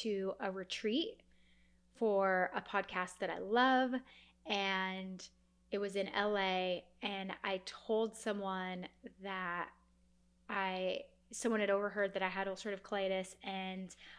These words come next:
a woman came up to me later that night and said, "Hey, I heard you say you have ulcerative colitis." And I said, "Yes."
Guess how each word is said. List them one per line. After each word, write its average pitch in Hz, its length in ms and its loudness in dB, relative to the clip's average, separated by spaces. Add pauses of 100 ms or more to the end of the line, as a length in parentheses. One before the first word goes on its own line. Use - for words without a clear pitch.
(100)
a 220 80 2
woman 214 260 2
came 220 200 -2
up 196 120 -4
to - 120 -6
me 196 120 -4
later 196 280 2
that 190 220 0
night 190 340 -2
and 190 160 -8
said, 196 200 -4
"Hey, 330 200 0
I 294 80 2
heard 247 160 2
you 233 100 -2
say 233 260 2
you 226 80 4
have 214 80 0
ulcerative 220 320 -4
colitis." 302 440 0
And 196 80 -6
I 190 40 -6
said, 220 220 -8
"Yes." 339 300 2